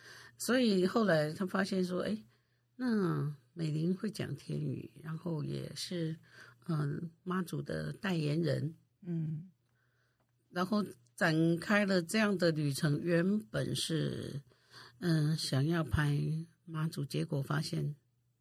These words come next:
Speaker 1: 这个旅程一走出去，不是我们可以定调说他要拍谁，因为他整个宇宙的融合、他的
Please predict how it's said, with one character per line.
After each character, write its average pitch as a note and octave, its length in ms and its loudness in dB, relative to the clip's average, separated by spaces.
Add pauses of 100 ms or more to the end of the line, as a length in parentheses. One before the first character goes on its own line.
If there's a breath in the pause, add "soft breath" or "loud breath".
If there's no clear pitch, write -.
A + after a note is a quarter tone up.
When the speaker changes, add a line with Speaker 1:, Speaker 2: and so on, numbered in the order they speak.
(360)
Speaker 1:
这 - 80 -14
个 F#3 120 -2
旅 C#3 140 0
程 C#3 200 0
一 F#3+ 40 0
走 B2 200 -4
出 D#3 200 -4
去， E3 220 -6
不 D#3 220 -4
是 F#3 180 0
我 C3+ 160 2
们 B2+ 240 0
可 C#3+ 100 -4
以 C3 360 -4 (720)
定 D#3+ 360 6
调 D3 400 4
说 D3 600 0
他 D3+ 260 -4
要 D3+ 340 -4 (720)
拍 C3+ 160 -4
谁， - 320 -8 (800)
因 F#3 80 -2
为 G3 100 4
他 A3+ 180 2 (140)
整 D#3+ 300 4
个 G3 200 2
宇 E3 300 0
宙 G3 260 0
的 D#3+ 280 2
融 D#3 360 4
合、 C#3 360 -2
他 D#3 180 -2
的 C#3 380 -2